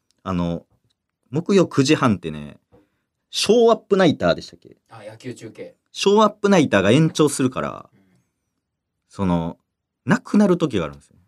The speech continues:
Speaker 2: あ、野球優先になっちゃう。
Speaker 1: 野球延長しちゃうから、
Speaker 2: あー。
Speaker 1: だからそれがもう延長しなくなりすぎて、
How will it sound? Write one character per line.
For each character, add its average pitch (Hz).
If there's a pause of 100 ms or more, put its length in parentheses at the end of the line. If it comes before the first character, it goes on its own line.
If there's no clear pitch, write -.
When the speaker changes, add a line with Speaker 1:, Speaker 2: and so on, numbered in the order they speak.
(280)
Speaker 2:
あ、 139
野 151
球 196
優 196
先 196
に 180
な 170
っ 170
ち 123
ゃ 131
う。 143
Speaker 1:
野 -
球 170
延 190
長 170
し 160
ち -
ゃ 143
う 135
か 85
ら、 71
Speaker 2:
あ -
ー。 - (540)
Speaker 1:
だ 113
か 113
ら 110
そ -
れ 185
が 156
も 104
う 127
延 160
長 165
し -
な 120
く 160
な 156
り 147
す -
ぎ 131
て、 139